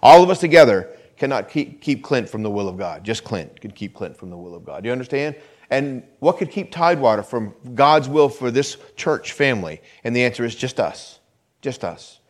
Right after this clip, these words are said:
And if we'll just trust him, we'll be fine. You understand? If I'll trust him, I'll be fine. If we'll trust him together,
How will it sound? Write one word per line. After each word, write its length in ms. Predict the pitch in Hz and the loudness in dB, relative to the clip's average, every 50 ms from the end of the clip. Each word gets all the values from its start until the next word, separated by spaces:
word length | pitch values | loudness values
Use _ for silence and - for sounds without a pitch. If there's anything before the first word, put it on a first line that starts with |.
| _ _ _ _ _ _ - | _ _ _ _ _ _ -20
And 60 | 104 | -10
if 80 | 107 | -4
we'll 120 | 139 147 143 | -4 -2 -2
just 180 | 160 156 - | -2 -6 -6
trust 240 | - - 160 147 - | -4 -6 -6 -6 -6
him, 340 | - 160 139 113 107 107 107 - _ _ _ - | -6 -6 -6 -6 -6 -10 -14 -18 _ _ _ -10
we'll 120 | 107 104 | -10 -8
be 100 | 90 104 | -8 -8
fine. 320 | 98 - 87 78 - - - _ _ _ _ _ _ _ _ _ | -8 -10 -10 -12 -12 -18 -20 _ _ _ _ _ _ _ _ _
You 120 | - 120 123 | -6 -4 -4
understand? 420 | 123 127 - 139 139 143 147 143 | -4 -4 -6 -6 -6 -6 -8 -10
If 360 | - _ _ _ _ _ - | -14 _ _ _ _ _ 2
I'll 160 | 107 131 156 | 6 6 6
trust 280 | 151 - 175 160 - - | 6 4 2 2 2 0
him, 240 | 170 160 160 160 156 - _ _ _ - | -2 -4 -4 -4 -10 -16 _ _ _ -2
I'll 140 | 113 113 104 | -2 -2 -2
be 100 | 107 113 | -4 -8
fine. 360 | 107 101 85 69 53 80 - _ _ _ _ _ - | -8 -10 -14 -14 -14 -20 -20 _ _ _ _ _ -20
If 160 | - 98 - | -20 -12 -2
we'll 160 | 131 147 156 | 2 2 2
trust 240 | 151 - 165 156 - | 4 2 -2 -2 -2
him 120 | 160 151 139 | -6 -8 -6
together, 480 | 139 131 143 139 135 139 135 123 - | -2 0 2 2 2 0 -4 -6 -10